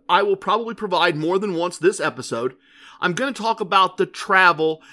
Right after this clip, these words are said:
not to impress you, not to inspire envy. Rather, my hope is that the travel segment will be aspirational for some of you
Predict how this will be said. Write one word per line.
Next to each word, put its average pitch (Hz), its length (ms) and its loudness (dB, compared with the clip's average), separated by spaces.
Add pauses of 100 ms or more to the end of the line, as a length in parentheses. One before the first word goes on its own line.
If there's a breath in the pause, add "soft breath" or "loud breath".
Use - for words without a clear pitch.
(160 loud breath)
not 185 400 0
to 247 160 -6
impress 208 560 -2
you, 127 320 -8 (340 soft breath)
not 151 380 2
to 240 140 -6
inspire 202 640 2 (100)
envy. 151 760 -4 (300 soft breath)
Rather, 208 320 6
my 190 160 2
hope 233 280 0
is 208 140 -8
that 208 220 0
the 185 60 -4
travel 220 460 -2
segment 202 440 -2
will 202 180 2
be 208 340 -6
aspirational 196 1160 0
for 147 320 -2
some 147 320 -4
of 120 160 -4
you - 220 -14